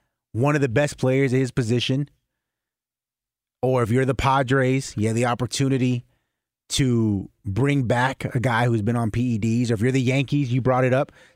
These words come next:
Tatis Junior, to trade for a guy who has that kind of talent. I don't care about the cheating scandal. I don't care about the P E D use. If my only goal, if I'm in the business of championships,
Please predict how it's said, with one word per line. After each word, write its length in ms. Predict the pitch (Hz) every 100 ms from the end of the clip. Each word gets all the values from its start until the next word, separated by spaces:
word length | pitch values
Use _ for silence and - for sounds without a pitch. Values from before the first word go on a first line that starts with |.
| -
Tatis 360 | 135 127 139
Junior, 300 | 104 123 135
to 220 | 117 110 143
trade 480 | - 131 139 143
for 180 | - 139
a 60 | 131
guy 380 | 135 135 135 139
who 180 | 117
has 160 | 123 107
that 180 | 123 -
kind 180 | 131 127
of 80 |
talent. 420 | - 113 120 139 - _ _ _ _ _ _ _ _ _ _ _ _ -
I 120 | 135
don't 280 | 180 190 -
care 680 | - - 147 160 117 76 - -
about 560 | 117 104 117 107 - _ _ _ _ _ _ -
the 520 | 110 113 95 85 78 - _ _
cheating 320 | - 123 117 110
scandal. 480 | - 107 110 127 -
I 120 | 110
don't 160 | 127
care 320 | - 110 123 139
about 240 | 127 127
the 60 | -
P 160 | 117
E 160 | 120 110
D 100 | 101
use. 400 | 98 92 95 -
If 120 | 151 113
my 160 | 123
only 440 | 135 175 233 247 185
goal, 380 | 123 165 156
if 120 | 127 156
I'm 180 | 214
in 80 | 226
the 180 | 196 143 - - - 117
business 500 | 180 202 170 135 -
of 180 | 131 107
championships, 960 | - 160 156 113 98 - 95 - -